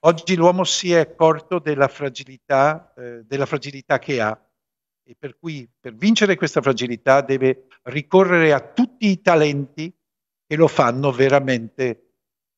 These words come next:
figlio del, figlio di Dio. Questa intuizione che l'uomo aveva avuto di essere figlio di Dio, ossia di essere, di avere talmente tante qualità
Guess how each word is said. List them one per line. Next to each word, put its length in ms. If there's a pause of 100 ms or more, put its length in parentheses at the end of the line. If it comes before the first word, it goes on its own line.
(220)
figlio 220
del, 400
figlio 260
di 140
Dio. 580 (240)
Questa 200
intuizione 560
che 100
l'uomo 380
aveva 300
avuto 920
di 140
essere 320
figlio 240
di 180
Dio, 500
ossia 280
di 300
essere, 500
di 80
avere 320
talmente 600
tante 380
qualità 720